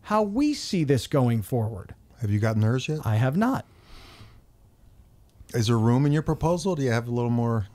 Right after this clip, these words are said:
Speaker 2: change to throw on the table? Up the ante?
Speaker 1: Um, I, m-, my answer is, I do think that based on the work that we did when we were in Monterrey, Mexico, versus the work that I did over the last few weeks,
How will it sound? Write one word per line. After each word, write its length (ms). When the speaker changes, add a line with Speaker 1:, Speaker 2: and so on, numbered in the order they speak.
Speaker 2:
change 300
to 40
throw 180
on 120
the 60
table? 360
Up 120
the 100
ante? 220
Speaker 1:
Um, 340
I, 80
m-, 200
my 200
answer 400
is, 300
I 140
do 340
think 560
that 300
based 320
on 320
the 120
work 240
that 160
we 120
did 220
when 120
we 100
were 120
in 60
Monterrey, 340
Mexico, 420
versus 420
the 80
work 220
that 120
I 120
did 300
over 180
the 60
last 280
few 160
weeks, 260